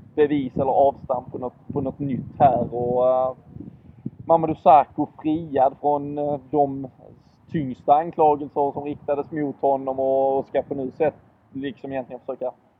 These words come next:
återvinna både förtroende och position i laget. Eh, vad tror du om, eh, mittlåset, försvarsspelet i stort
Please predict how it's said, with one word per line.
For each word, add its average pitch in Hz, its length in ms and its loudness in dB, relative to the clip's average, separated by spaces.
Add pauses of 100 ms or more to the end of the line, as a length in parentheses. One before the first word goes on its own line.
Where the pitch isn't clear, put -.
(120)
återvinna 131 560 -2
både 123 420 -2
förtroende 131 580 -4
och 123 280 -4 (460)
position 131 640 -4
i 123 60 -8
laget. 120 520 -6 (220)
Eh, 127 260 -6 (220)
vad 156 120 -4
tror 147 220 -2
du 131 60 -2
om, 165 240 0
eh, 117 180 -6 (540)
mittlåset, 151 1200 -2 (240)
försvarsspelet 135 840 -6 (260)
i 135 120 -8
stort - 300 -16